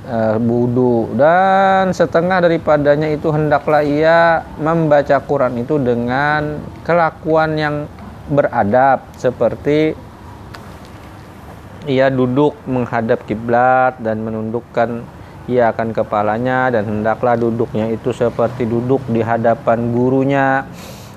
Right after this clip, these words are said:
dan jangan ia bersila, ah, apa nih?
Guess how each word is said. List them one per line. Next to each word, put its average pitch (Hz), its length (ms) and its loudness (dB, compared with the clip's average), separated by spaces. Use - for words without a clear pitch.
dan 160 260 4
jangan 180 320 2
ia 175 240 4
bersila, 151 1040 2
ah, 95 220 -8
apa 127 140 -6
nih? 147 180 0